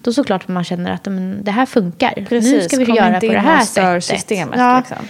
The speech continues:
Speaker 1: Men här var det liksom, men vi fick ju
Speaker 2: Bygga
Speaker 1: test-,
Speaker 2: det tillsammans.
Speaker 1: testa tillsammans,
Speaker 2: Ja,
Speaker 1: liksom, vad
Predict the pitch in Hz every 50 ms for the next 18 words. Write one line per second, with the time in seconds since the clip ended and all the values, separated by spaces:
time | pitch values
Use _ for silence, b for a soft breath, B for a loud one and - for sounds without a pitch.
0 | - - 202 202 196 202 220 269 320 285 202 185 175 160 - 151 156 175 175 170
1 | 165 - 226 - - 269 220 - - 202 196 175 175 185 190 B B B B B
2 | B B B B _ B B B B B B B B - - - 226 240 208 185
3 | 202 208 202 196 190 - - 262 247 240 226 208 185 160 - 208 - 208 226 226
4 | 233 269 320 320 247 202 226 226 220 208 202 202 202 208